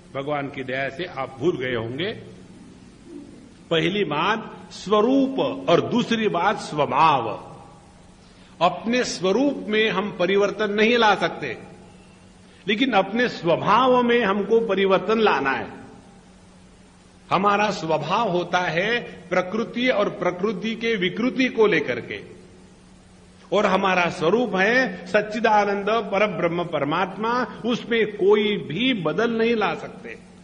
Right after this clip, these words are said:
इसीलिए यहां कहते हैं, "घ्यावे आत्मसुख स्वरूपी मिळावे।" तो अपने स्वरूप को पहचानने के लिए अपने स्वभाव को बदलो।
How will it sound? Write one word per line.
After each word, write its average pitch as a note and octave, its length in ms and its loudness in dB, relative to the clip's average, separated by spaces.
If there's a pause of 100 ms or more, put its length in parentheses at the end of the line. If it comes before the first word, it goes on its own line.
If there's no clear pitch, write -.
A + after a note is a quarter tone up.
(580)
इसीलिए F#3 340 0
यहां E3 240 0
कहते D#3 320 -2
हैं, G#3 560 -4
"घ्यावे G3 420 4
आत्मसुख E3 720 -2
स्वरूपी G#3+ 800 2
मिळावे।" B2 640 -2 (1400)
तो F#3 60 0
अपने F3+ 420 2
स्वरूप G3 560 0
को G3 140 4
पहचानने D#3+ 680 -2
के E3+ 200 2
लिए F#3 280 4
अपने F3+ 460 -2
स्वभाव D#3 680 0
को F#3 260 -2
बदलो। G#3 720 -2